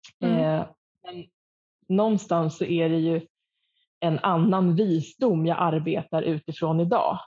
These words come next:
Speaker 2: Såklart att jag arbetar
Speaker 1: Mm.
Speaker 2: även med anatomi och fysiska strukturer och, eh, eh, om man säger, eh, beteendeteorier och såna här saker. Men de finns ju liksom i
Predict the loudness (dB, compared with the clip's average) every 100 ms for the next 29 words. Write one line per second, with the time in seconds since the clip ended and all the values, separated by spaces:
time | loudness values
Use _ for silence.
0 | _ -12 -4 0 0 0 -4 -2 0 0
1 | 0 0 2 0 0 -2 -4 -4 -6 -8
2 | _ -20 -20 -20 _ -6 -2 -2 0 2
3 | 2 2 0 0 0 0 -4 -4 -4 -4
4 | -4 0 0 2 2 0 0 0 -2 -6
5 | _ -2 -2 -4 -14 -20 -20 -20 -18 -4
6 | 0 0 0 0 -2 -2 -2 0 0 0
7 | 0 0 0 0 -2 -4 -6 -12 -20 -20
8 | -18 -8 -4 -2 -2 -2 0 0 -2 0
9 | 0 2 2 0 -2 0 2 0 0 0
10 | 0 0 -2 0 0 0 -2 -4 -4 -4
11 | -2 -2 -4 _ -20 -20 _ -6 0 2
12 | 2 2 0 0 0 0 0 -2 -4 -2
13 | -2 -2